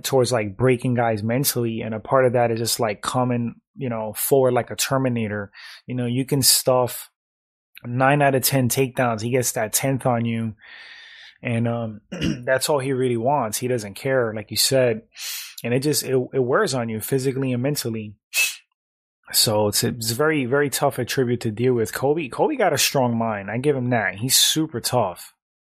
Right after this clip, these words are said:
Jorge, Jorge definitely has to be prepared for that.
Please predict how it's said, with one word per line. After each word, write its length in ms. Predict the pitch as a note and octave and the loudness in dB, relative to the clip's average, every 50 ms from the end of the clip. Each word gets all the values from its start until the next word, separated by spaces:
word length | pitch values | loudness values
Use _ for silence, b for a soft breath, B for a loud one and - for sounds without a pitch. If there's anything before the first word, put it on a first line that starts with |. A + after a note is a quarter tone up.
| _ _ _ _ - - | _ _ _ _ -16 -14
Jorge, 500 | - - D3+ D3+ D3 C#3 C#3+ C#3 C#3 C3 - | -6 -2 0 0 2 2 2 0 0 -2 -4
Jorge 340 | - C3+ D#3 E3 D#3 D#3 C#3 | -4 -2 0 0 2 0 2
definitely 400 | A#2+ C3+ C3 - - C3+ C3 A#2 | 2 2 0 0 -2 -4 -2 -2
has 200 | B2 B2 A#2 - | -2 -2 -2 -2
to 80 | B2 | -2
be 140 | A2+ A#2 B2 | -2 -2 -2
prepared 420 | A#2 - A2 - - B2 A#2 A2 - | -2 -2 -4 0 0 2 2 2 0
for 120 | - G#2+ | -2 -2
that. 320 | G2+ G2 G2 F#2+ - - | -2 -2 -2 -4 -6 -8